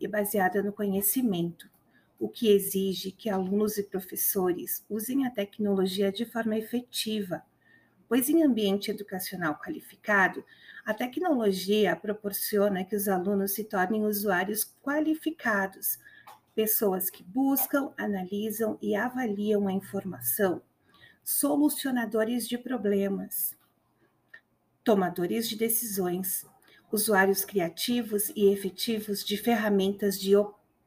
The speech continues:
de produtividade, comunicadores, colaboradores, editores e produtores, cidadãos informados, responsáveis e que oferecem contribuições.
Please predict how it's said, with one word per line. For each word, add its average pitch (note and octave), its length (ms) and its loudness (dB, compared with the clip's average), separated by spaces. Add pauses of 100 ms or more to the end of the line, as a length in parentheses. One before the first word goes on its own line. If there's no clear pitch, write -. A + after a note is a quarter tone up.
de F3 180 -4
produtividade, A3 1120 0 (600)
comunicadores, G3 1160 6
colaboradores, F#3 1300 2
editores G3 920 0 (440)
e A#3 80 0
produtores, G#3 920 0 (520)
cidadãos A3+ 640 4
informados, G3 1000 0
responsáveis F#3+ 1400 -2
e G#3+ 80 -6
que - 140 -4
oferecem G3+ 680 -2
contribuições. A#3 1200 -2